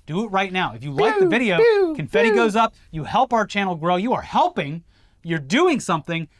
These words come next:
Speaker 1: by clicking a button or leaving a comment. It's the easiest
Speaker 2: Do
Speaker 1: thing
Speaker 2: it.
Speaker 1: in the world.
Speaker 2: Do it.
Speaker 1: Are you subscribed?
Speaker 2: Do it.
Speaker 1: Are you subscribed? Are you not entertained?
Speaker 2: Come on.
Speaker 1: Subscribe so we'll hit
Speaker 2: Do it.
Speaker 1: two hundred fifty thousand.
Speaker 2: Do it.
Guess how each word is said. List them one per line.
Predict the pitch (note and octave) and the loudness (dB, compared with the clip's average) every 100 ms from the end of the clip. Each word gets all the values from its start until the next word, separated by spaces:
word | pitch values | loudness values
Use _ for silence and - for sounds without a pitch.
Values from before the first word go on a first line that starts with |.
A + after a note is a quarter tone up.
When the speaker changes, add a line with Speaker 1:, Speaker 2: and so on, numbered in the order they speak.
| - | -2
Speaker 1:
by | E3 | -2
clicking | - - C#4+ D#4 D4 C4+ | -2 -4 -2 0 0 0
a | |
button | G3+ C4 D4 G3+ G#3+ - | 2 0 0 -4 -8 -2
or | A3 G#3 | 2 2
leaving | G#3 C#4+ D4 C4+ | 2 0 0 -2
a | |
comment. | A#3 B3 C#4 F#3 G#2 _ _ _ _ _ | 0 0 0 -2 -8 _ _ _ _ _
It's | G3+ - | -12 -6
the | B3 | -2
easiest | C4 D4 C4+ C#4 | 0 2 2 2
Speaker 2:
Do | C#4+ | 4
Speaker 1:
thing | F4+ | 4
Speaker 2:
it. | |
Speaker 1:
in | C#4 | 4
the | |
world. | C4+ D4+ D#4+ E3 - - | 4 4 4 2 -6 0
Speaker 2:
Do | D#4 F#4 A3+ | 4 4 4
it. | - - _ | 0 -14 _
Speaker 1:
Are | E3+ | -4
you | G3 | -2
subscribed? | F#3 F3 - C#4+ | -4 -6 0 2
Speaker 2:
Do | A4 F#4 | 4 4
it. | - - _ - | 2 -4 _ -4
Speaker 1:
Are | A3 | -2
you | |
subscribed? | A3+ G3+ A#3 A#3+ D4+ | -2 -4 0 2 2
Are | B3+ | 2
you | A#3 | 4
not | A#3+ | 4
entertained? | B3 A#3+ - A3 A#3 D#4+ F#4 - - | 2 0 -2 -2 0 -2 -4 -10 -4
Speaker 2:
Come | F4+ | 2
on. | A4 G#4 C4+ C#3+ - | 6 6 4 0 -6
Speaker 1:
Subscribe | G3+ - C#4+ D#4 C4+ | -14 -6 2 2 2
so | A#3+ | 0
we'll | G#3+ | 0
hit | A3 | 4
Speaker 2:
Do | A#4 | 4
it. | A4+ G#4+ G4 A3 - | 6 6 4 0 -2
Speaker 1:
two | C#4+ | 2
hundred | C#4 C#4+ C4+ | 2 2 0
fifty | C4 A#3+ | -2 -2
thousand. | B3 B3 A#3+ F3 A2+ - | 2 4 4 0 -8 -2
Speaker 2:
Do | G4+ | 2
it. | A4+ A4 G#4+ A4 G#4+ G#4 | 4 4 4 2 2 2